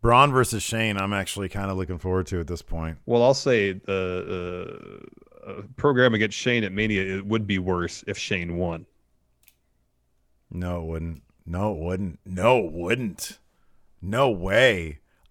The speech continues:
Speaker 1: I'm actively rooting for Shane. I want him to win so bad.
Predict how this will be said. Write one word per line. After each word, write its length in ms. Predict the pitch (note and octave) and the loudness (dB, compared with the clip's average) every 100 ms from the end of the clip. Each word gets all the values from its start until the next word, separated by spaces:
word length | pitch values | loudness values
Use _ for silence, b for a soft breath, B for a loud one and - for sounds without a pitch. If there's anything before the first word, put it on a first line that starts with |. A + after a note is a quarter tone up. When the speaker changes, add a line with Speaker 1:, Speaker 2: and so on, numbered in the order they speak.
| A#2+ | 2
Speaker 1:
I'm 300 | D#3+ G#3 C#3+ | 4 4 2
actively 500 | B2+ D3+ D#3+ B2 B2 | 4 4 4 0 0
rooting 320 | G#2+ A#2 A#2 | 2 2 0
for 140 | G#2+ G2 | -2 -6
Shane. 420 | - G2+ F#2 F2 | -6 -6 -6 -6
I 140 | G2+ A#2+ | 0 2
want 280 | C3 A#2+ | 2 0
him 140 | A2 G#2 | 0 -2
to 120 | - | -2
win 260 | E2+ F2+ E2+ | -4 -4 -4
so 360 | - - F2+ | -6 -2 -2
bad. 420 | F2 E2+ E2 D#2 | 0 0 0 -2